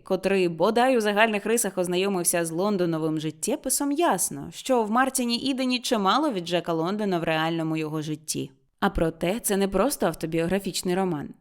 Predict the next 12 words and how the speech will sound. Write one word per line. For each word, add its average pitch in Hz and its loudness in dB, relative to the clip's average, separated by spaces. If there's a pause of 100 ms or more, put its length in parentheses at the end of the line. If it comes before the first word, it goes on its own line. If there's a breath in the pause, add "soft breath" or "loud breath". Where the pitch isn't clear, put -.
(380)
Мистецький 247 2
і - -6
філософський 190 0
діапазон 175 0
цього 165 -2
роману 175 0
далеко 170 0
ширший 247 -2
за 240 2
рамки 180 0
конкретного 175 -2
життєпису - -6